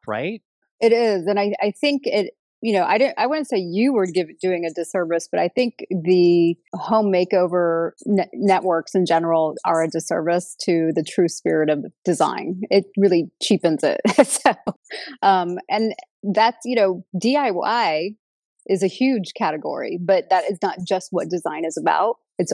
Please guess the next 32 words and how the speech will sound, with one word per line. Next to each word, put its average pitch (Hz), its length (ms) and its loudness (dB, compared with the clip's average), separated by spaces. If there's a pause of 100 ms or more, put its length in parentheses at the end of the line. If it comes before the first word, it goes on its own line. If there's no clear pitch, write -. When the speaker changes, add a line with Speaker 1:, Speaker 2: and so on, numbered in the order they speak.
Speaker 2:
only 170 240 0
one 165 300 2
of 160 100 -6
the 165 80 -2
many 160 320 -2
facets - 560 -6
of 165 180 -2 (200)
desi-, 196 160 2
it's 247 100 4
like 302 160 2
fashion. 165 600 -2 (420)
That's 247 180 -2
kind 262 160 -2
of 226 80 2
the 202 80 0
Forever 190 380 -2
twenty-one 170 720 -4
of 175 100 -6
design. 226 380 -2 (300)
Um, 185 80 2
Speaker 1:
Sure. 120 420 0 (300)
The - 60 4
Speaker 2:
and 196 100 4
Speaker 1:
fast 180 160 4
Speaker 2:
then 180 60 -4
Speaker 1:
fashion? 135 420 -6 (420)
Speaker 2:
Mm-hmm, 254 200 6 (100)
fast 208 320 -2
fashion, 208 380 0
there's 180 180 0
fast 160 320 -2
d-, 165 80 -8